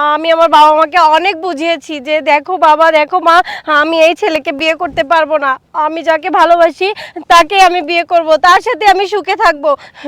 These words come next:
কিন্তু না, আ-, আমার বাবা মা আমার মতের বিরুদ্ধে গিয়ে আপনার সাথে আমার বিয়ে দিয়েছে। কিন্তু আমার বাবা মা আমার কোনো কথাই শোনার চেষ্টা করেনি, তাদের যেটা ভালো মনে হয়েছে তারা তাই করেছে। আমিও ডিসিশন নিয়েই ফেলেছিলাম।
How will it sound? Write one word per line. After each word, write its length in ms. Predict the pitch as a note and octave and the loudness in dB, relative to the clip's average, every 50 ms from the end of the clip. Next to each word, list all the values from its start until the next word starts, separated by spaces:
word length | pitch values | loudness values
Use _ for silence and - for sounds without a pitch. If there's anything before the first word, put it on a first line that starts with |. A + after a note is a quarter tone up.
| C4+ _ | -14 _
কিন্তু 260 | - C#4 C4+ B3+ D#4 | -12 -14 -12 -10 -8
না, 120 | D4 C4+ B3 A#3 - - - | -6 -6 -6 -6 -8 -18 -8
আ-, 60 | - D4+ | -4 -2
আমার 420 | C#4+ D4 B3 D4+ D#4 D#4 D#4+ D#4+ | 0 2 2 2 2 2 2 2
বাবা 300 | C#4+ D#4+ D#4 D#4 D#4 D#4+ | 4 4 4 6 4 4
মা 120 | D#4+ E4+ | 4 4
আমার 300 | E4 E4 D#4+ D#4+ E4+ E4+ | 2 4 4 4 2 2
মতের 320 | E4 F4 F4 E4+ F4 E4+ D#4+ | 4 2 0 0 0 -4 -2
বিরুদ্ধে 400 | D4 F4 E4+ F#4 D4+ D4 G4 F#4+ | -2 -4 -4 -4 -4 -4 -6 -6
গিয়ে 220 | D4+ F#4 F#4+ G4 A#4+ A#4 - - - - | -2 2 2 2 2 2 -4 -14 -10 -2
আপনার 420 | F#4+ F4 E4 E4 E4+ - E4 E4+ | 2 4 4 4 4 4 2 0
সাথে 280 | - - G#4 G#4 C4 E4+ | 2 2 -2 0 2 2
আমার 220 | E4 D#4+ E4+ E4+ | 2 4 2 2
বিয়ে 260 | C#4+ C#4 E4 E4 E4+ | 0 0 -2 -2 -2
দিয়েছে। 520 | C#4+ F4+ E4+ E4 E4 E4+ - - D#4 C4+ C4 _ - - | -2 -2 -2 -2 -2 -2 -4 -6 -6 -6 -6 _ -10 -6
কিন্তু 280 | F4+ F4 E4+ C#4 F#4 | -6 -6 -2 0 2
আমার 220 | E4+ E4+ E4 F4 F4 | 2 4 2 2 2
বাবা 300 | D#4+ F4 E4+ E4+ E4+ E4+ | 4 4 6 6 4 4
মা 160 | E4+ F4+ G4 A4 - - - - G4 F4+ F4 F4 F4 F4 | 4 4 2 2 2 -4 -12 0 2 4 6 6 6 6
আমার 200 | F4 F4 F#4 F4+ | 4 4 0 -2
কোনো 260 | - F4 E4+ F4 F#4+ E4+ | -2 -4 -2 -2 -2 0
কথাই 300 | F4+ F4+ F4 F#4 F#4+ F4 | 0 2 2 2 0 0
শোনার 300 | G4 G4 F4+ F4 F4 F4 | 0 -2 0 2 0 0
চেষ্টা 320 | - F4+ F4 E4+ - - A#4+ | 0 -4 -6 -4 -2 -2 0
করেনি, 440 | E4 F4+ F4 F4 E4+ D#4+ D#4+ D#4 D4+ - - - - D4+ - | 2 2 4 4 2 0 -2 -6 -8 -8 -12 -16 -14 -2 2
তাদের 320 | F4 D#4+ D#4+ E4+ F4+ D#4 | 4 4 4 2 0 0
যেটা 240 | D#4 E4+ C#4+ F#4+ F#4+ | 0 0 2 2 2
ভালো 340 | G#4+ A4 F4+ F#4 F#4+ G4 F#4 | 4 4 4 4 4 4 4
মনে 180 | F#4 F4+ F#4+ | 4 4 6
হয়েছে 300 | F#4+ F#4+ F#4 F4+ - G4 | 6 4 4 2 0 -2
তারা 260 | E4+ G4 F#4 F#4 F#4+ | 2 2 4 4 4
তাই 260 | - F#4+ F4+ F4+ F4+ F4 | 4 4 2 2 2 2
করেছে। 500 | F4 F#4+ F#4 F4+ F#4 - - E4 D4+ C#4+ - - - - C#4+ D4 D4 C#4+ C#4+ D4+ D#4 D#4+ | 0 0 0 0 0 -2 -2 -2 -2 -2 -2 -8 -16 -10 -4 -2 0 0 2 2 2 0
আমিও 240 | E4+ E4+ F4 E4+ | 0 0 -2 -2
ডিসিশন 460 | D4 E4 E4+ C#4 D#4+ F4 E4+ G4 F4 D#4+ | -2 -2 -4 -6 -6 -6 -4 -4 -4 -2
নিয়েই 280 | E4 E4 E4 E4 F4 | 0 0 0 0 0
ফেলেছিলাম। 640 | D4 G#4 E4+ D#4+ D#4+ E4 C#4 E4+ D#4 D4 C#4 C4 | 0 -2 -2 -2 -2 -2 -2 -2 0 0 0 0